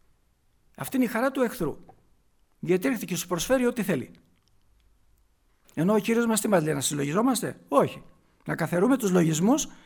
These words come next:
και να προσευχόμαστε. Έχουμε ένα ζωντανό Θεό, θα του μιλάμε και θα μας μιλάει. Αν δεν μου μιλάει, πρέπει να του ζητήσω να μου μιλήσει και να μου μιλάει. Αλλιώς δεν γίνεται. Πώς θα έχουμε καθοδήγηση;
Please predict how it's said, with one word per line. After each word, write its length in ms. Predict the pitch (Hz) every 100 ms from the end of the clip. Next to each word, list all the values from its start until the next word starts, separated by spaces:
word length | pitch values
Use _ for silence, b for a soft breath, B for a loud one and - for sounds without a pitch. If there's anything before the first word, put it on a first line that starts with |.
| B B
και 120 | -
να 100 | 196
προσευχόμαστε. 840 | 196 185 202 - 302 220 - 117 - _ _ _ _ _ _ _ _ _
Έχουμε 240 | 220 208
ένα 100 | 196
ζωντανό 380 | 160 151 185 247
Θεό, 160 | 240
θα 120 | 247 202
του 100 | 185
μιλάμε 300 | 185 247 330
και 60 |
θα 80 | 262
μας 140 | 302
μιλάει. 340 | 285 294 220 - - _ _ _ _ - _ _ _ _ _ _ _ _
Αν 160 | 196
δεν 80 | 220 247
μου 80 |
μιλάει, 360 | 247 196 180 226
πρέπει 240 | 247 262
να 100 | 277
του 100 | 262
ζητήσω 380 | 262 254 370 262
να 60 | 175
μου 80 | 196
μιλήσει 420 | 247 330 - - - -
και 100 | -
να 60 | 196
μου 80 |
μιλάει. 300 | 214 269 269 - b b b b b _ _ _
Αλλιώς 260 | 220 285
δεν 120 | 277
γίνεται. 360 | 269 196 143 180 - - - -
Πώς 140 | 277
θα 60 | 269
έχουμε 180 | 202 160
καθοδήγηση; 640 | 151 127 131 123 113 -